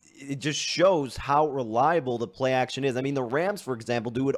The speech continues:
all the time. It's just so successful and such a viable option offensively that could really fake out the defenses, especially when you have a mobile quarterback like Justin Fields, and that opens up the opportunities for him,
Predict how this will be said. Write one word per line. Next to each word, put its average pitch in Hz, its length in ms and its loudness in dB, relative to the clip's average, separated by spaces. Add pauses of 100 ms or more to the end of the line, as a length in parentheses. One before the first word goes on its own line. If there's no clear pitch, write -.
all 170 400 6
the 147 140 -2
time. 143 500 0 (320)
It's 135 160 -6
just 143 220 -4
so 160 200 4
successful 147 960 -2 (180)
and 127 140 -8
such 160 280 -2
a 160 40 -2
viable 135 640 0
option 120 400 0
offensively 131 640 -2
that 135 180 2
could 101 180 -10
really 131 220 0
fake 127 320 -2
out 131 160 2
the 113 60 -8
defenses, 131 680 -6
especially 160 800 0 (680)
when 143 100 -4
you 165 60 4
have 170 100 4
a 170 40 2
mobile 214 300 2
quarterback 196 460 2
like 160 120 -2
Justin 160 360 0
Fields, 160 320 2 (280)
and 131 120 -2
that 151 160 2
opens 151 280 -2
up 143 140 2
the 135 120 2
opportunities 151 680 0
for 113 220 0
him, 151 400 0